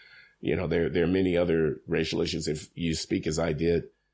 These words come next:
in a skeptical tone about the claims of Jim Crow racism rearing its head again in the Georgia election security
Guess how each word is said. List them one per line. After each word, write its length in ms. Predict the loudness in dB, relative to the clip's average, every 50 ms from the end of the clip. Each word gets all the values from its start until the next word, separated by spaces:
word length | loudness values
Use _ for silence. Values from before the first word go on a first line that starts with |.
| _ _ _ _ _ _ _ _ _ _
in 220 | -2 0 0 2
a 180 | 2 2 0 0
skeptical 800 | -2 -6 -8 -4 -2 -2 -2 -2 -4 -6 -8 -6 -4 -4 -4 -4
tone 500 | -6 -6 -4 -2 0 2 2 2 2 0
about 440 | 0 0 0 0 0 0 -2 -4 -8
the 80 | -8
claims 580 | -8 -4 -4 -2 0 0 0 0 0 0 0 2
of 400 | 2 2 2 0 -2 -4 -10 -16 _ _ _ _ _ _ _ _ _ -8
Jim 320 | -6 -2 0 0 0 -2 -2
Crow 300 | -2 0 2 2 2 2
racism 720 | 2 2 2 2 0 2 0 0 0 0 0 0 0 0
rearing 320 | 2 2 2 2 2 2
its 160 | 0 -2 0 0
head 200 | 0 0 0 -2
again 400 | -2 -2 -2 0 0 0 0 0
in 200 | 0 0 0 0
the 100 | -2 -2
Georgia 720 | -2 0 0 2 2 2 0 0 0 0 0 0 -2 -4 -8 _ _ _ _ _ _ _ _ _
election 460 | 0 2 2 2 2 0 -2 -4 -4
security 920 | -4 -4 -6 -6 -6 -4 0 0 2 2 2 0 0 -2 -2 -4 -6 -10